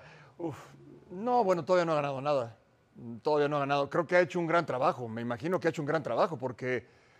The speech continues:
de, de pensar o de imaginar que no había dinero, que era un equipo que estaba cerca de la bancarrota o en la bancarrota, eh, con deudas y demás,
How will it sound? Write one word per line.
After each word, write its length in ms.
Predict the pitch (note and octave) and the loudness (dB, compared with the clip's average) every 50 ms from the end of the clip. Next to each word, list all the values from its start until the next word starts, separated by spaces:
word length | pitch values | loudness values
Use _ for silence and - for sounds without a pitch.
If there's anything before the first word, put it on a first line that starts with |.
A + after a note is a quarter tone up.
| _ _ _ | _ _ _
de, 360 | - B2 A#2+ C3 C3 C3 C3 | -18 -6 -2 0 2 2 2
de 140 | C3 C3 C3+ | 2 0 -2
pensar 500 | G#2 - - C#3 C#3 C3+ - F3 - F3+ | -2 -4 -4 -4 -4 0 2 4 6 6
o 40 | E3+ | 4
de 60 | D3+ | 4
imaginar 500 | C#3+ C#3+ C#3 G#2+ C3 C#3+ D3+ E3 E3 - | 0 -2 -4 -4 -4 -2 -2 -2 -2 -2
que 140 | - C#3+ C3 | -4 -6 -4
no 260 | C#3 D3+ D#3+ E3 D#3+ | -2 0 2 2 4
había 320 | D#3 D#3 E3 E3 E3 D#3+ | 4 4 4 4 4 2
dinero, 520 | D#3 D#3 D#3+ F3+ G#3 G#3+ G3 F3 F3+ G3 - - _ _ _ _ _ _ _ | 2 2 0 2 2 4 2 2 0 -2 -6 -12 _ _ _ _ _ _ _
que 80 | - C#3+ | -6 -6
era 80 | C#3 | -6
un 60 | C#3+ C#3+ | -6 -6
equipo 440 | A#2+ C3+ D3+ C3 D3 D3+ C#3+ B2 | -8 -8 -10 -8 -6 -6 -6 -6
que 340 | - - C#3 C3 B2 B2 B2 | -6 -8 -6 -4 -4 -4 -4
estaba 360 | B2 A#2 - - C#3 C#3 C#3 | -6 -6 -2 -2 0 0 0
cerca 320 | - - D3+ D3 A#2+ - C3+ | 0 -2 -2 -4 -2 -2 -2
de 80 | B2+ | 0
la 80 | A#2+ A#2+ | 2 2
bancarrota 540 | A#2 A#2+ A#2 - B2+ B2 C#3+ F3+ - - C#3 | 0 0 -2 -2 -2 2 2 2 2 2 -2
o 60 | C3 | -4
en 40 | B2+ | -4
la 60 | B2 | -4
bancarrota, 800 | A#2 B2 B2 A#2 C#3+ D3 E3 G#3 A#3 A3+ A3+ - F3+ F#3+ F3+ - - - _ _ _ _ _ _ _ _ _ | -4 -4 -6 -6 -4 0 4 4 4 4 6 4 4 4 2 0 -6 -20 _ _ _ _ _ _ _ _ _
eh, 420 | - A#2+ B2 B2 B2 B2 B2 B2 A#2+ | -8 -4 -4 -2 -2 -2 -2 -4 -4
con 180 | - C3+ C3 C#3+ | -6 -6 -2 2
deudas 400 | D#3+ G3+ G#3+ G#3 F#3+ F3+ D#3+ - | 4 6 6 6 6 4 2 0
y 40 | D#3 | -2
demás, 460 | D#3 D#3+ D#3 E3+ F#3+ G#3+ G3+ - - | -2 -2 0 2 2 2 0 0 -6